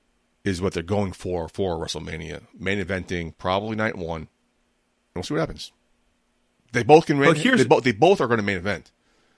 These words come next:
Speaker 1: Who they're facing is gonna be the question, and what night, that's to be determined.
Speaker 2: Here's the thing with the whole Royal Rumble thing, right? Here's the thing with the whole Royal Rumble. That was weird. Anywho,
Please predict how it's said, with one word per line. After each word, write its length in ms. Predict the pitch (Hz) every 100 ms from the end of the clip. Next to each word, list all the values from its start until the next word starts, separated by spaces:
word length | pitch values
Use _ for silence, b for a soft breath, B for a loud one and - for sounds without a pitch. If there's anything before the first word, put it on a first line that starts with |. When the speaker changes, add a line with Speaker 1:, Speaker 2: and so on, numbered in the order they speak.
| _ _ _ _ _ -
Speaker 1:
Who 180 | - 139
they're 120 | 120
facing 460 | 110 120 117 92 85
is 120 | 78
gonna 160 | 82 85
be 60 |
the 80 | 78
question, 340 | - 98 92 90
and 80 |
what 100 | 87
night, 280 | 80 95 - _ _ _ _ _ _ _ _ _ _ _ _ -
that's 200 | 80 -
to 100 | -
be 100 | 78
determined. 440 | 78 - 78 - _ _ _ _ _ _ _ _ b _
Speaker 2:
Here's 300 | - 254 220
the 100 | 175
thing 200 | 160 143
with 140 | 110 -
the 60 |
whole 200 | 98 107
Royal 220 | 95 92
Rumble 260 | 90 87 82
thing, 240 | - 65 - - _ _
right? 340 | 92 101 107 - _ _ _ _ _ _ _
Here's 140 | - 85
the 60 |
thing 200 | _ 90
with 80 | 82
the 60 | -
whole 100 | 78
Royal 120 | 80
Rumble. 120 | - _ _ _
That 80 | 87
was 140 | 87
weird. 200 | - - b b -
Anywho, 340 | 127 117 82